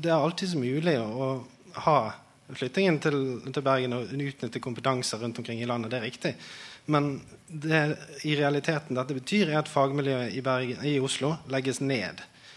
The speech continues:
og det må bygges opp igjen på nytt i, i Bergen. Og vi beregner vanligvis en to års saksbehandlingstid før en saksbehandler blir kompetent. Det vil altså ta lang tid før man kommer på beina. Og nå har vi hatt tyve prosent av, eh,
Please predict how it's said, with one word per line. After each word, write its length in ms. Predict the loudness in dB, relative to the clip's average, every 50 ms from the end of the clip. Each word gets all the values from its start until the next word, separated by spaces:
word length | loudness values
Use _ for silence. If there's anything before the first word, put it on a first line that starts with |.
| -20 -20 -8 -6
og 160 | -4 -2 -2
det 20 | -2
må 80 | -2 -2
bygges 240 | -2 -2 -4 -4 -6
opp 140 | -6 -4 -4
igjen 160 | -4 -4 -2
på 80 | 0 0
nytt 460 | 0 0 0 -4 -14 -16 -12 -12 -10 -10 -12 -16 -20 _ -6 -4
i, 300 | -2 0 0 0 -2 -2
i 20 | -2
Bergen. 380 | -2 -2 -2 -4 -6 -10 -12 -16 -20 _ _ -20 -20 -20 -20 -8 0
Og 60 | 4 6
vi 60 | 6 6
beregner 360 | 6 6 6 6 6 6 4
vanligvis 400 | 4 4 2 4 2 2 2 0 0
en 60 | -2 0 0
to 80 | 0 2 2
års 140 | 2 2 2
saksbehandlingstid 800 | 2 2 0 0 -4 -4 -4 -4 -4 -4 -6 -6 -6 -6 -8 -8
før 300 | -6 -2 0 0 0 0 -2
en 140 | -4 -4 -2
saksbehandler 540 | -2 -2 -2 -4 -6 -6 -6 -6 -6 -6 -6
blir 120 | -8 -8 -8
kompetent. 580 | -10 -10 -4 0 0 2 2 0 -4 -10 -12 -8
Det 80 | -4
vil 160 | -2 0 0
altså 220 | 0 -2 -2 -2 -2
ta 80 | -2 0
lang 220 | 2 2 0 0 -2 -2
tid 280 | 0 0 0 0 0 -2
før 160 | -4 -2 -2 -2
man 120 | -2 -4 -6
kommer 160 | -8 -8 -8
på 120 | -8 -6 -4
beina. 320 | -2 -2 -2 -2 -4 -8 -10 -14 -16 -20 -20 -20 -18 -18 -20 -18 -8 -2
Og 80 | 2
nå 60 | 4 4
har 60 | 6
vi 60 | 6 4
hatt 100 | 4 2 0
tyve 220 | -2 0 0 -2 -2
prosent 600 | -4 -6 -2 0 0 0 0 -2 -6 -10 -12 -10 -10 -6
av, 280 | -2 0 0 0 0 -2 -4
eh, 160 | -6 -6